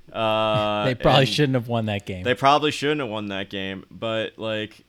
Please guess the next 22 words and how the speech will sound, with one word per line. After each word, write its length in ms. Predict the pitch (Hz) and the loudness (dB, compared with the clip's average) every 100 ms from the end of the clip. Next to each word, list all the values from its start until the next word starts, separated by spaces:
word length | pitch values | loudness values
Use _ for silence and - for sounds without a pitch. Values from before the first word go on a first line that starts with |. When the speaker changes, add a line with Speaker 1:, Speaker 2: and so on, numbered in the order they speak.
| _ 107 | _ -16
Speaker 1:
those 360 | 101 127 131 | -4 -2 -2
types 340 | - 139 135 139 | 0 -2 -2 -6
of 140 | 120 | -4
wins 440 | 104 107 131 113 | -2 -2 -4 -6
are 160 | 110 95 | -8 -8
big 460 | 76 104 107 117 101 | -8 -6 -4 -6 -8
for, 200 | 107 98 | -6 -4
like, 300 | 95 87 - | -4 -6 -8
confidence. 640 | 104 101 107 131 139 - | -8 -6 -6 -8 -8 -8
They, 240 | 120 117 - | -8 -8 -2
I 120 | 127 | 0
guess, 300 | 147 165 - | 2 0 -2
you 120 | 139 | -6
know 220 | 139 143 | -4 -2
what? 340 | 143 156 147 - | 0 0 0 -4
Uh, 100 | 85 | -6
you 160 | 117 | -4
know 140 | 127 139 | -4 -2
who 220 | 139 131 | -2 -6
th-, 180 | 113 98 | -10 -8
this 220 | 120 - | -6 -6
game 440 | - 139 135 135 | -6 -4 -4 -8